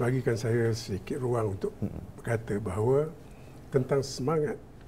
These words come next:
Speaker 1: uh, perlembagaan itu.
Speaker 2: Hmm.
Speaker 1: Semangat ini sebenarnya berasal daripada Westminster lah.
Speaker 2: Hmm.
Speaker 1: Kerana di sanalah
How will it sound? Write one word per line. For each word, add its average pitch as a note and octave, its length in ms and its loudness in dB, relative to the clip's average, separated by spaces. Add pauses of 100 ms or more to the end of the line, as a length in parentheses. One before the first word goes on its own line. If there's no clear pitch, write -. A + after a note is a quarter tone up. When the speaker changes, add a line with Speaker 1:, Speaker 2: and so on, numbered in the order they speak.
(320)
Speaker 1:
uh, G#2+ 560 -4
perlembagaan G#2 560 0
itu. F#2+ 160 -2
Speaker 2:
Hmm. D#2+ 400 -6 (100)
Speaker 1:
Semangat C#3 480 4
ini D#3+ 420 2
sebenarnya B2+ 480 2
berasal A#2+ 680 -2
daripada G#2 680 -2 (400)
Westminster A2 880 -2
lah. B2+ 80 -10 (160)
Speaker 2:
Hmm. - 220 -4 (180)
Speaker 1:
Kerana G#2+ 240 2
di G#2 80 0
sanalah A#2 460 0